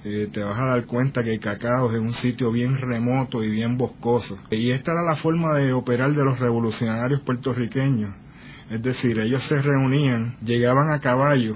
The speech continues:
por caminos remotos para reunirse en algún lugar, dejando antes sus caballos en la maleza, en el bosque, y caminando hasta el lugar de la reunión.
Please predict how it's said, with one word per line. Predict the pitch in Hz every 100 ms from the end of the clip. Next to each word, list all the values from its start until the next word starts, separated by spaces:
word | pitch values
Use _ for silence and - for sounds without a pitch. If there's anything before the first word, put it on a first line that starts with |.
| - -
por | 110
caminos | 120 113 123 147 135
remotos | 131 131 147 143 113 98 - - - - - -
para | 113 113
reunirse | 120 117 120 147 139 120 113 -
en | 107 113
algún | 113 110 139
lugar, | 143 143 151 165 165 - - - - -
dejando | 107 120 117 143 170 160
antes | 165 180 165
sus | - 156
caballos | - 147 160 165 139 127 117 - 117
en | 117
la | 113
maleza, | 110 143 165 160
en | 147
el | 139
bosque, | 160 170 143
y | 117
caminando | 120 113 120 156 151
hasta | - 117
el | 113
lugar | 110 110
de | 120
la | 131 131
reunión. | 135 113 101